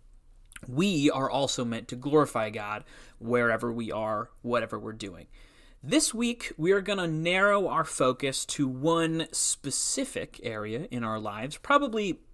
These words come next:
the most common area in our life, and maybe also the most common area where we create a divide, and that's the workplace. Uh,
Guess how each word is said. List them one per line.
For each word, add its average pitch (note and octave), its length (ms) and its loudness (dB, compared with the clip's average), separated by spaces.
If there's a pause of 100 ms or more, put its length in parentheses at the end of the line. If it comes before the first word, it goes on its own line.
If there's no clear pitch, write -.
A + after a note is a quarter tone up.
(240)
the D#3 280 6
most D3+ 420 2
common A#2+ 480 2
area A#2+ 460 2 (440)
in C3+ 200 2
our B2 160 4
life, A#2+ 360 0
and F3 140 -2
maybe D#4+ 260 0
also E3 420 4
the A#2+ 180 2
most B2+ 340 -2
common A#2 320 -4
area A#2 460 -4
where A#2 240 -6
we A2+ 180 -12
create B2 640 0 (420)
a A#2+ 80 0
divide, G#2+ 600 -4
and D3 100 0
that's D#3+ 240 0
the C#3 120 2
workplace. A#2+ 720 -2 (760)
Uh, D#3 280 6